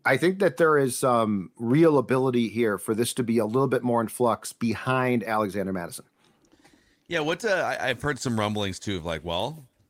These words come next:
Speaker 2: you guys all wanted to get rid of Dalvin Cook, and now everyone's wondering about the depth behind Alex Mattison." Do you feel any differently?
Speaker 1: No.
Speaker 2: Watching
Speaker 1: No,
Speaker 2: these guys
Speaker 1: c-,
Speaker 2: out there.
Speaker 1: no, because it's a salary cap thing. Like, there was no way, there's no way that I would take Cook back and say,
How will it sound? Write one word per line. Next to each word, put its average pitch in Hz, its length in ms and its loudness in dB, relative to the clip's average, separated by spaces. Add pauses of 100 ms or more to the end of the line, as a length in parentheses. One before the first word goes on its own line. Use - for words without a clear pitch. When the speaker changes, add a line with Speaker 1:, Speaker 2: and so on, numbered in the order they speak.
(140)
Speaker 2:
you 95 120 -8
guys 107 300 -4
all 107 160 -2
wanted 107 180 -2
to 104 60 -4
get 104 120 -4
rid 107 140 -2
of 101 80 -6
Dalvin 107 340 -2
Cook, 135 440 -4
and 101 180 -4
now 107 200 -2
everyone's 107 380 -2
wondering 110 380 -2
about 104 380 -4 (560)
the 107 80 -4
depth 117 320 -6
behind 110 600 -4
Alex 107 280 -2
Mattison." 92 640 -4 (480)
Do 98 100 -8
you 131 100 -4
feel 139 240 -2
any 131 160 -2
differently? 85 520 -8 (480)
Speaker 1:
No. 78 380 -6 (400)
Speaker 2:
Watching 90 160 0
Speaker 1:
No, 185 240 6
Speaker 2:
these 101 180 -2
guys 82 100 2
Speaker 1:
c-, 82 60 -8
Speaker 2:
out 76 140 -12
there. 69 140 -18
Speaker 1:
no, 160 320 4
because 151 400 0
it's 143 160 -2
a 135 40 -2
salary 202 340 2
cap - 260 -6
thing. 64 300 -12 (420)
Like, 143 180 2
there 202 120 6
was 170 160 2
no 185 160 6
way, 175 580 6 (240)
there's 165 220 4
no 247 120 6
way 196 220 4
that 165 100 2
I 139 160 4
would 170 140 4
take 147 200 2
Cook - 220 -2
back 147 280 0
and 135 120 -2
say, 127 440 2